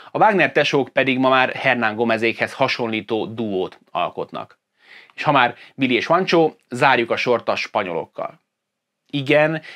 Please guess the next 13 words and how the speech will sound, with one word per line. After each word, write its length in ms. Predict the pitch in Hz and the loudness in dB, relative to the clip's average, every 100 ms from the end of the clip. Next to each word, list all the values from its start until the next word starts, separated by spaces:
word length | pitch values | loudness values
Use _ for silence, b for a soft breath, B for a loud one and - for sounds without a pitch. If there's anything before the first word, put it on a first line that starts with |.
| B | B
jelenleg 400 | 127 139 139 127 | 0 2 2 2
csak 260 | - 117 - | 0 -4 2
egy 340 | 131 127 - - | 2 2 -2 0
aktív 460 | 123 - 123 107 | 0 0 -8 -4
N 200 | 107 117 | -2 -2
B 40 | 110 | -2
A 40 | |
játékos 560 | 104 110 117 113 98 - | 0 2 2 -2 -6 -10
van 120 | - | -10
a 40 | |
keretben, 500 | - 147 131 131 120 B B | -2 0 0 0 -2 B B
Santi 420 | - 117 101 95 87 | -4 -2 -2 -6 -6
Aldama. 420 | 64 58 50 | -6 -6 -10